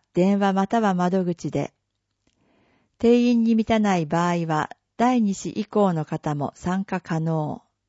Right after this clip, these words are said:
七月七日金曜、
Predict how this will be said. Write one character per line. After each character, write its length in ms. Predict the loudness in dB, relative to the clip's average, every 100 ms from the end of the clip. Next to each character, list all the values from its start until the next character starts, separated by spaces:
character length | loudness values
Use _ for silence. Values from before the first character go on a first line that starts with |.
| _ _ _ _ _ _ _ _ _ _ _ _ _ _ _
七 280 | -16 -4 0
月 260 | 0 0
七 260 | 2 2 2
日 180 | 0 -6
金 320 | -2 0 2
曜、 380 | 2 2 0